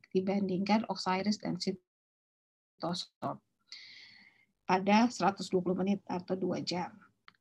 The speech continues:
Nah, ini juga L P S, eh, kuan-, kuantitas L P S yang diabsorb itu toramycin itu, eh, paling tinggi,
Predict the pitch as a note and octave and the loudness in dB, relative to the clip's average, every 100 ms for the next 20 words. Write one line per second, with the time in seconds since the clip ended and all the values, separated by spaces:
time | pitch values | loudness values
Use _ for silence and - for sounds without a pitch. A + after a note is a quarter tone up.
0 | _ - _ _ - - _ - G#3+ E3 | _ -20 _ _ -12 -12 _ -4 -2 0
1 | E3 F3 F#3 G#3+ A3 A3 G3 A#3+ C#4+ A#3 | 0 -2 4 6 8 6 6 6 6 4
2 | - G#3 - A3 - - _ - G3+ G3+ | 4 2 4 2 0 -14 _ 4 6 8
3 | G#3 G3+ - - G3+ G#3 G#3 G3+ G#3 G#3+ | 8 8 4 4 8 8 6 4 4 4
4 | - G#3 G3+ G3 - G#3 - G3+ G3 G3+ | 4 4 4 4 4 0 0 2 6 6
5 | G3 - F3+ - G#3+ D#4 - - G3+ B3+ | 6 2 0 2 2 2 0 -2 2 2
6 | B3+ - G#3 G3 G3 F#3+ F3+ F3+ - A#3+ | 0 4 6 6 4 0 -2 -6 0 2
7 | C#4+ - G3 G3+ C4 C#4 - _ _ - | 2 2 -2 2 0 0 -4 _ _ -2
8 | G3 G3 G3 F#3+ F#3+ F#3+ F#3+ G3+ F#3+ G3+ | 0 2 2 2 0 2 4 4 4 2
9 | F#3 G3 F#3+ G#3 | 4 4 6 4